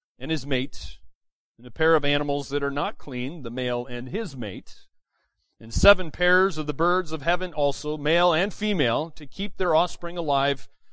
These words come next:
on the face of all the earth. For in seven days I will send rain on the earth, forty days and forty nights, and every living thing that I have made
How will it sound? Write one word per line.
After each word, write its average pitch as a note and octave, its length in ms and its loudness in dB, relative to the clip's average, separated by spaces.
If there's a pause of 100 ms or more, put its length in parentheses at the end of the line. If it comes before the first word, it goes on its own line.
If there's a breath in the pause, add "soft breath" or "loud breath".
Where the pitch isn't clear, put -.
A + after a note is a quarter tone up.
(140)
on B2+ 140 -6
the B2+ 60 0
face C3+ 360 -2
of A#2 100 -6
all G#2 140 -2
the G#2+ 160 -4
earth. A#2 420 -2 (1080)
For E3+ 120 -4
in E3+ 80 0
seven A3+ 380 6
days F#3+ 400 8
I E3+ 100 8
will E3+ 140 4
send F#3+ 340 0
rain G#3 340 4
on F#3 140 2
the F3+ 140 0
earth, E3+ 280 2
forty A3+ 380 0
days E3 460 2
and B2+ 260 -6
forty F3 320 -4
nights, - 920 -4
and A2 140 -14
every F3 260 4
living F#3 360 0
thing E3 380 0
that D3 100 2
I D#3+ 80 6
have D3 180 2
made D3+ 460 0